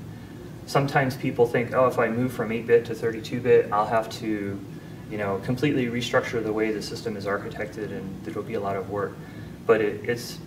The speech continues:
it's a mainly in just an effort of, a lot of our thirty-two-bit micros are, they're very embedded. They include their own reset controllers and regulators internally. So there's not a lot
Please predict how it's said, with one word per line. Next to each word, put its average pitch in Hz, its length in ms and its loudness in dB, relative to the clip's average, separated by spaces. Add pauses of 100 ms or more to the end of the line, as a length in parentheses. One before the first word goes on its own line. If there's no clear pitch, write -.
it's 117 220 0
a 117 40 2
mainly 120 420 2
in 107 160 -2
just - 220 -2
an 110 140 -4
effort 104 320 2
of, 98 300 -2
a - 20 0
lot 117 200 8
of 110 100 2
our 104 420 2
thirty-two-bit 113 540 -2
micros 110 420 0
are, 98 240 -4 (140)
they're 107 140 -2
very 110 280 -2
embedded. 104 520 0
They 104 100 -2
include 104 400 -6
their 104 180 -6
own 104 260 -6
reset 110 340 -2
controllers 101 560 -4
and 98 100 -8
regulators 101 460 -4
internally. 98 640 -6
So 98 280 -4 (440)
there's 110 240 -2
not 107 200 0
a 95 60 0
lot 101 320 2